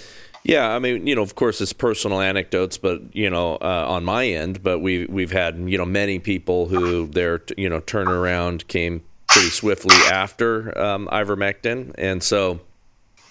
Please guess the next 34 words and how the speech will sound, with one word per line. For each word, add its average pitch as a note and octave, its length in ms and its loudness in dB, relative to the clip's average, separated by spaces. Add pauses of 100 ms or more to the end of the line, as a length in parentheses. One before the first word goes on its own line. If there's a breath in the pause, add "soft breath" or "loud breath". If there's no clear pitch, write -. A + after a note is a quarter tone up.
(160)
um, F#2+ 360 0
you G#2+ 120 2
know, F#2 160 2
it's, F#2 180 -2
it's G2+ 240 -2
seemed - 540 -2
to G2+ 80 0
be G#2 220 2
effective, F2 560 0
but F#2 100 2
I F#2 80 2
was F#2 140 -2
just - 180 -2
curious G2 320 2
'cause F#2 160 -2
I F2+ 60 2
was F2 120 0
starting F2+ 280 0
to E2+ 40 -4
see F#2+ 200 0
that E2+ 200 2
bubble F2 300 0
up. F2 260 0 (480 loud breath)
Um, E2+ 320 0
and E2 320 0
Alex, F#2 640 0
uh, E2+ 320 2
Berenson's E2+ 600 0
been A#2+ 240 0
pretty F2+ 260 2
aggressive E2 540 0
about D#2+ 340 0
it - 160 -2
lately. D#2+ 500 0